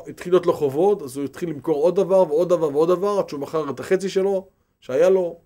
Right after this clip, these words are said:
במפעל של הבדים, וגם את החצי שהיה לו במפעל של הבגדים, מכר את הכל, נשאר כלום, עירום ועריה, אומר לו, "אין לו כסף לאכול."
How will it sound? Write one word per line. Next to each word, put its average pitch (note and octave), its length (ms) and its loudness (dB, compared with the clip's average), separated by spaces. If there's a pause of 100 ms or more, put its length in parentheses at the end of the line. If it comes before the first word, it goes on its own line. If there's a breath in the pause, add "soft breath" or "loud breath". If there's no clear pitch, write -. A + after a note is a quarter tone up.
במפעל C3 720 -6
של C3 160 -8
הבדים, D3+ 400 -4 (540 soft breath)
וגם E3 240 0
את E3 60 -6
החצי E3 280 2
שהיה D#3+ 180 2
לו D3+ 120 2
במפעל C#3+ 320 -2
של C3+ 160 -4
הבגדים, C3+ 480 -4
מכר F3+ 260 -4
את - 120 -14
הכל, F#3+ 300 -4
נשאר E3 300 -4
כלום, F3 240 -2
עירום C#3+ 280 -4
ועריה, D3+ 340 -2 (100)
אומר E3 240 -6
לו, E3+ 200 -4
"אין G#3 140 -4
לו G#3 160 0
כסף F#3+ 280 -4
לאכול." B2 380 -8